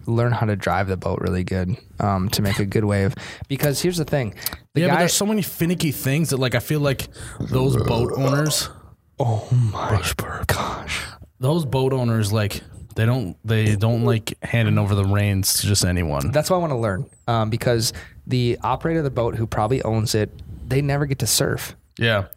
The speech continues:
Speaker 1: They're always bu-, 'cause they're the only ones who know how to drive it,
Speaker 2: Luckily, the
Speaker 1: so
Speaker 2: friends that I have,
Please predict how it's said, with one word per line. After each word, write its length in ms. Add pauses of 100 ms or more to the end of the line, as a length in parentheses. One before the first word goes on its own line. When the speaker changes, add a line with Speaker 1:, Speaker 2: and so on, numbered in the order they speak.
Speaker 1:
They're 160
always 260
bu-, 220
'cause 140
they're 100
the 120
only 120
ones 140
who 60
know 100
how 80
to 100
drive 200
it, 20
Speaker 2:
Luckily, 260
the 120
Speaker 1:
so 60
Speaker 2:
friends 220
that 120
I 120
have, 580